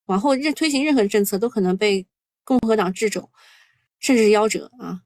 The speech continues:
本次选举的结果也对全球的这个市场会带来深远的影响，一个是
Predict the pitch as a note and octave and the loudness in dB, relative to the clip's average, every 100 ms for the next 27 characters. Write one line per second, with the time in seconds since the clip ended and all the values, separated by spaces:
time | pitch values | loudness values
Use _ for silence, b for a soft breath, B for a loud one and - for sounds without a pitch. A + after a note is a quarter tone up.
0 | - G3+ G#3+ E4+ C4 C#4 A#3+ G#3 G#3+ G3+ | 0 2 2 2 2 2 2 2 2 2
1 | D3 F#3+ F#3+ A3+ A3 - G#3+ C#4+ G#3 G3 | 0 0 2 4 2 2 2 2 2 2
2 | G3+ F3+ - _ _ _ _ _ _ - | 2 0 -4 _ _ _ _ _ _ -4
3 | F#3+ F#3+ G#3+ G3 F#3 G#3 G3+ F#3 F#3+ B3+ | 0 0 0 0 0 2 2 0 0 2
4 | A3+ D#3+ F3 G3 B3+ G3 - b b b | 2 2 2 2 2 -2 -6 b b b
5 | b _ _ _ _ - A3 D#4+ E4+ D4+ | b _ _ _ _ -2 2 4 4 2